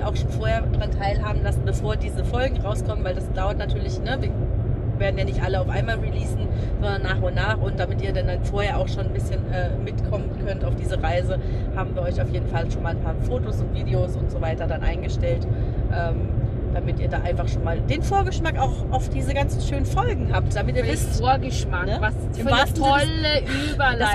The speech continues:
Speaker 1: das kam mir
Speaker 2: mein
Speaker 1: jetzt so
Speaker 2: Gott,
Speaker 1: spontan, das
Speaker 2: Carina.
Speaker 1: war so, das kam jetzt grad so, weißt du, es
Speaker 2: Ja.
Speaker 1: war, ja. Damit ihr einfach dann schon mal seht, oh, wa-, da waren die da, oder was, bin gespannt, was sie darüber erzählen werden. Also, ähm, wir werden auf jeden Fall noch sehr viel erleben auf diesem Trip. Wir werden noch sehr viel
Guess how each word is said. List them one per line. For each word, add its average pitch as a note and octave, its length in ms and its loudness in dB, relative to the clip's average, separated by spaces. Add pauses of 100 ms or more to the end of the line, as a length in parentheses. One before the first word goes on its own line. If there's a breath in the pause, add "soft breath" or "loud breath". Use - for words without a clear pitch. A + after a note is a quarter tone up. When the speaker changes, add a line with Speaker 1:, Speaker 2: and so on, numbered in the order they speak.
Speaker 1:
das - 0 - (100)
kam C4+ 100 0
mir C4+ 60 2
Speaker 2:
mein C4 100 4
Speaker 1:
jetzt B3+ 100 0
so A#3+ 60 2
Speaker 2:
Gott, B3 80 0
Speaker 1:
spontan, A#3+ 560 2
das A#3 100 0
Speaker 2:
Carina. G#3 160 0
Speaker 1:
war A#3+ 80 2
so, B3 200 2 (220 loud breath)
das - 120 0
kam C#4 220 2
jetzt C4+ 180 0
grad A#3 220 0
so, G3 180 0
weißt G#3+ 240 0
du, - 60 0
es - 120 0
Speaker 2:
Ja. G3+ 120 2
Speaker 1:
war, A3+ 200 2 (160)
ja. F3+ 140 2 (640 loud breath)
Damit G#3+ 240 0
ihr F#3 80 0
einfach G#3+ 220 0
dann A3 160 0
schon - 160 -2
mal G3+ 160 0
seht, A#3 320 0
oh, C#4+ 320 2
wa-, A#3 140 2
da G#3 200 0
waren G#3 200 2
die - 80 0
da, B3+ 480 0
oder A3+ 180 0
was, - 160 0 (240)
bin A#3 140 0
gespannt, G#3+ 320 0
was - 120 0
sie - 60 0
darüber C4+ 320 0
erzählen B3+ 480 0
werden. A3+ 240 0 (400 loud breath)
Also, G#3+ 200 0 (280)
ähm, G#3 160 2 (120)
wir G#3 120 -2
werden F#3 500 0
auf F#3+ 160 0
jeden G3+ 160 -2
Fall F#3+ 140 0
noch F#3+ 140 -2
sehr - 220 0
viel - 160 2
erleben - 340 0
auf G#3 140 2
diesem - 240 -2
Trip. - 240 -2
Wir G#3+ 140 0
werden G3+ 200 0
noch F#3+ 100 0
sehr A3 220 0
viel A#3+ 340 -2